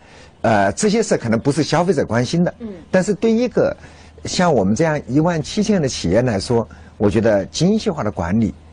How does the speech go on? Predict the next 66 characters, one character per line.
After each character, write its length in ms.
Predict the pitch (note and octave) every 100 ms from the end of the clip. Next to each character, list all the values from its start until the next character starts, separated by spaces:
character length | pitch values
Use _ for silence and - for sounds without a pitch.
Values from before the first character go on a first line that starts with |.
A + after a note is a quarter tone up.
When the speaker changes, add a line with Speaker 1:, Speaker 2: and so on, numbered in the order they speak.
| - - - - -
Speaker 1:
是 220 | - D#3+
我 120 | C#3+ F#2+
们 220 | G#2+ B2
把 220 | G2 F2
企 240 | - G2+
业 180 | G2 A2
持 380 | - - G2+ C#3+
续 240 | - A3+
成 340 | - - G2 F3
长 220 | D#3 B1
的 200 | B1 - - - -
很 240 | - E2+ -
重 220 | G3+ G3
要 160 | E3
的 120 | G2 F2
一 100 | F2+
点。 160 | - - -
Speaker 2:
嗯。 100 | - F#3 - -
Speaker 1:
所 160 | A#2
以 40 | A#2+
呢， 120 | A#2+
我 160 | G2+
觉 100 | F2
得 140 | G#2 A2+
第 240 | D#3 D#3+
一 100 | A3+
个 160 | A#3 D#3
呢， 160 | D#2+ - - - -
就 120 | A#2
是 360 | A2 F2+ C#2+ - -
精 200 | C3 C#3+
细 80 | C#3
化 140 | A2
的 80 | F2+
管 260 | - C2+
理。 120 | G#2 - - - - - - - -
我 120 | -
觉 100 | -
得 80 | E3
第 180 | G3+ A#3+
二 160 | C4 A3+
点 220 | A#2+ C2+
的 80 | E2
话 160 | F#2
呢， 180 | E2+ C#2+ C#2 - -
强 260 | - G2 A#2
调 240 | C#3+ G#2+
技 200 | - C#3+
术 180 | - D3+
立 240 | D#3+ D#3+
业， 140 | F3 - - - - - -
因 160 | C3 D#3
为 40 |
我 80 | C3
们 120 | G#2
是 100 | D3
一 40 | C#3
个 120 | A2+
工 220 | - F#3+
程 160 | E3 B2
师 120 | E3
文 220 | G#2 E2
化 180 | A2 D3
的 80 | A#2
企 200 | - C2+
业， 200 | A1+